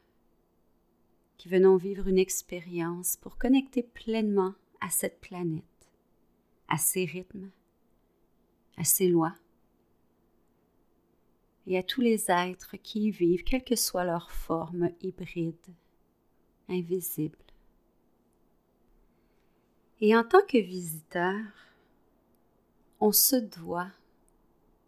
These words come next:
de respecter celle qui nous accueille. On se doit de vivre selon ses rythmes, selon ses lois. Un être divin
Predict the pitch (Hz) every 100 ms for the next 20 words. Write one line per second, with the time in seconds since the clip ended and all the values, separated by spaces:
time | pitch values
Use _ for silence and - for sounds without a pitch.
0 | _ _ _ _ _ _ - 196 - 254
1 | 247 - 214 185 _ _ - 185 - _
2 | _ _ _ _ _ _ _ _ _ _
3 | _ _ _ _ _ _ - - 196 196
4 | - 190 190 214 214 - 180 180 190 196
5 | _ _ _ _ _ _ _ _ _ _
6 | _ _ _ _ _ _ _ 196 196 -
7 | 185 170 180 185 180 180 160 165 180 220
8 | - - - - 180 170 175 - 196 190
9 | 185 175 - 190 190 _ _ _ - -
10 | 175 185 - 196 196 160 160 - _ _
11 | _ _ _ _ _ _ _ _ _ _
12 | _ _ _ _ _ _ _ _ _ _
13 | _ _ _ _ _ _ 196 208 302 381
14 | 330 247 190 220 185 196 202